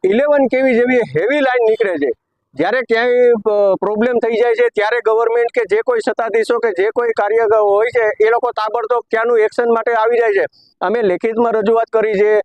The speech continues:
મૌખિક રજૂઆતો કરેલી છે, એના દર વખતે જે કોઈ અધિકારીઓને મળવાનું થતું એને બધાને મળીએ છીએ. ઇલેવન કેવી જેવી લાઈનો આજે અમારા મકાનથી ચાર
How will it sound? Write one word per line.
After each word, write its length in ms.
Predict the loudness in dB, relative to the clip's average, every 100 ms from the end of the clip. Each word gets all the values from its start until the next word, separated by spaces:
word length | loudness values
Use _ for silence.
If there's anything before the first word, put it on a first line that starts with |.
| -4 _ -2
મૌખિક 400 | -2 0 -2 0
રજૂઆતો 520 | 0 0 0 0 0
કરેલી 380 | 0 0 0 0
છે, 260 | 0 0 0 _ _ -4
એના 480 | -2 0 0 0
દર 260 | 0 0 0
વખતે 260 | -2 -2 -2
જે 180 | 0 -2
કોઈ 160 | 0
અધિકારીઓને 580 | -2 0 -2 0 2 2
મળવાનું 400 | 2 0 0 0
થતું 240 | -2 0 0
એને 100 | 0
બધાને 340 | 0 -2 -2
મળીએ 300 | -4 -4 -4
છીએ. 200 | -2 -4 -4 -10 -6
ઇલેવન 360 | 0 0 2 0
કેવી 260 | 0 2 2
જેવી 200 | 4 4
લાઈનો 340 | 2 0 0
આજે 240 | 0 0 0
અમારા 360 | 0 -2 -2 -2
મકાનથી 480 | -4 -4 -4 -2 -2
ચાર 340 | -2 -4 -4